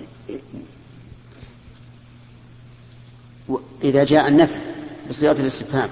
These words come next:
فإنه يكون أبلغ من النفي المجرد. ضعيف. وقال تعالى،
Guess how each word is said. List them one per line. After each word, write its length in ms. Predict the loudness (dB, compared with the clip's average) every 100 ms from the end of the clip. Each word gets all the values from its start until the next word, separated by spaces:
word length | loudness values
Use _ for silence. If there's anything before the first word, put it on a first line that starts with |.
| -10 -20 -20 -20 -20 -20 -4
فإنه 260 | 0 2 2
يكون 260 | 2 2
أبلغ 320 | 2 2 4 4
من 100 | 4
النفي 240 | 2 2
المجرد. 440 | 0 -2 -6 -10 -16 -20 -20 -20 -20 -20 -20 -20 -20 -20 -20 -20 -20 -20 -20 -20 -20 -20 -20 -20 -20 -20 -20 -20 -20 -20 -20 -20 -20 -20 -16 -16 -16 -20 -20 -20 -20 -20 -20 -20 -20 -20 -20 -20 -20 -20 -20 -20 -18 -8
ضعيف. 260 | -2 -4 -4 -16 -20 -20 -20 -20 -20 -20 -20 -20 -20 -20 -20 -20 -20 -20 -20 -20 -20 -20 -20 -20 -20 -20 -20 -12
وقال 340 | -8 2 4 6
تعالى، 500 | 6 8 8 8